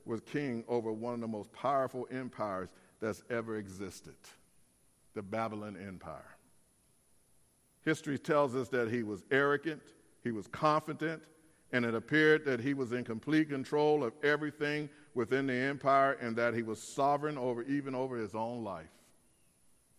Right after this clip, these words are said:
There was none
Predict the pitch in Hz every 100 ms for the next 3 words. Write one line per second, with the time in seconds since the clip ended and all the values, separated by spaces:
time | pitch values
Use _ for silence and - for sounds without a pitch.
0 | _ _ _ _ _ _ _ _ _ _
1 | _ _ _ _ _ _ _ _ _ -
2 | 113 104 92 117 147 151 156